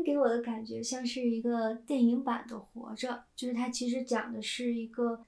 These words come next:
很典型的在农村发生的一些故事。其实这故事背景就是讲了在西北农村，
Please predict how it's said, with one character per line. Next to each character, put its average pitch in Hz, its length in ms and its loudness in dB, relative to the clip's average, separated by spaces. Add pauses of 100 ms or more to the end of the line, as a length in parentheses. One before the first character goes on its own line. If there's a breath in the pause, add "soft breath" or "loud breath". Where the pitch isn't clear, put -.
很 247 160 2
典 233 260 2
型 208 300 -2
的 233 100 2
在 240 200 4
农 214 260 4
村 254 320 -6
发 254 200 0
生 254 300 -4
的 240 80 4
一 214 280 0
些 214 600 -4 (260)
故 247 220 -2
事。 - 380 -6 (200)
其 262 140 -2
实 285 100 0
这 320 180 6
故 311 120 4
事 294 140 2
背 302 220 2
景 214 180 4
就 233 160 0
是 226 260 -2
讲 - 340 -2
了 208 140 -4
在 277 240 6
西 269 220 2
北 233 160 4
农 202 240 -2
村， 247 340 2